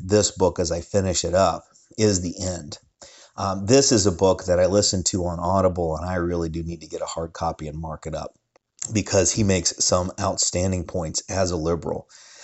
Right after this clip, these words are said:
As a liberal, he will say, "Straight up liberalism is not a good way to govern long term." That's not me, that's him. Uh, he will also give good points,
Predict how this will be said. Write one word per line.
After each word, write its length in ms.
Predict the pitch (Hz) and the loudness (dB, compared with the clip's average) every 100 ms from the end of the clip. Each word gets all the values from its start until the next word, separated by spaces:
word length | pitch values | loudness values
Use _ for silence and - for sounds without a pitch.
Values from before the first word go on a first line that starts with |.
| - - | -20 -8
As 260 | 87 113 127 | 4 6 6
a 40 | |
liberal, 440 | 135 101 90 95 92 | 6 6 6 6 4
he 280 | - 98 | 2 0
will 260 | 95 95 92 | 0 4 2
say, 420 | 90 - 78 - - _ _ _ | 2 0 -2 -6 -16 _ _ _
"Straight 640 | - - - - 110 113 120 | -2 0 0 2 4 4 4
up 340 | 107 95 - - | 4 6 4 -2
liberalism 680 | 95 92 87 82 78 85 82 | 0 0 0 0 -2 -2 -4
is 120 | 82 | -4
not 480 | 90 98 90 87 - | 0 2 2 0 -6
a 80 | - | -8
good 280 | 87 90 90 | -4 -2 0
way 240 | 87 87 | 0 0
to 140 | 85 90 | 0 -4
govern 460 | - 90 87 90 | 0 0 2 -2
long 380 | 85 85 87 82 | -2 -2 -2 -4
term." 400 | - - 87 78 - _ _ - - _ | -8 -8 -8 -10 -16 _ _ -20 -20 _
That's 340 | 90 95 92 92 | 0 2 2 0
not 280 | 92 107 | 2 2
me, 360 | 101 104 90 87 | 2 2 2 0
that's 280 | 85 82 - | 0 0 2
him. 460 | - 101 82 73 - - - - - - - | 4 4 2 -2 -12 -20 -20 -20 -20 -20 -6
Uh, 280 | - 92 90 | 0 2 0
he 220 | - 117 | 0 4
will 160 | 107 104 | 6 6
also 800 | - 117 131 - 95 87 95 104 - - _ - 95 | 8 8 8 6 4 4 2 -2 -10 -20 _ -14 -8
give 540 | 95 90 87 85 - | -2 0 0 -2 0
good 240 | 107 117 | 2 2
points, 560 | 113 90 85 85 - - | 0 -4 -4 -2 -2 -4